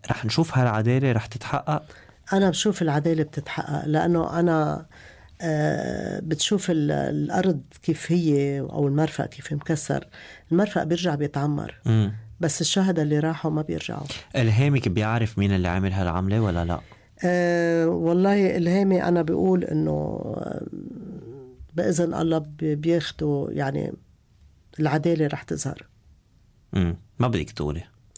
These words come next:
Speaker 2: أنا بشوف العدالة بتظهر.
Speaker 1: مم.
Speaker 2: والحق، آه، بيظهر.
Speaker 1: مم.
Speaker 2: يطولوا
Speaker 1: تزعلي
Speaker 2: بالنا شوي.
Speaker 1: بس تقطعي وتشوفي المرفأ هيك؟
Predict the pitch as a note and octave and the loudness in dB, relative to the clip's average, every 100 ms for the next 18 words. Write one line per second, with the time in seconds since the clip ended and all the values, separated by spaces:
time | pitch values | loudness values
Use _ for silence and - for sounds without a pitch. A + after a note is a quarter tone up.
0 | - - _ - A3 A3 F#3+ G#3 G3 E3 | -20 -20 _ -4 0 2 2 -2 0 0
1 | D#3 E3 D#3 - - - D3 - - _ | 2 2 0 -4 -10 -10 -12 -16 -20 _
2 | - F#2 D#2+ A2 E3 - - - - - | -2 0 0 0 -2 0 -6 -6 -14 -14
3 | - - - - - - - D#3+ E3 D3 | -16 -14 -10 -10 -10 -12 -12 -2 0 2
4 | - - - - _ - - G2+ F#2+ E2+ | -2 -10 -16 -20 _ -20 -6 0 2 2
5 | - - - E3 D#3 F3+ E3+ D3+ C#3+ C3 | -2 -18 -6 -4 0 0 2 2 2 2
6 | D3+ E3 A2+ - A2 - A2 G2+ F#2+ F#2+ | 2 2 0 0 -4 -2 -2 0 0 -2
7 | G2+ - F#2+ F#2+ F#2 G2 G#2+ A2+ | -4 -2 0 0 -2 -2 -2 -2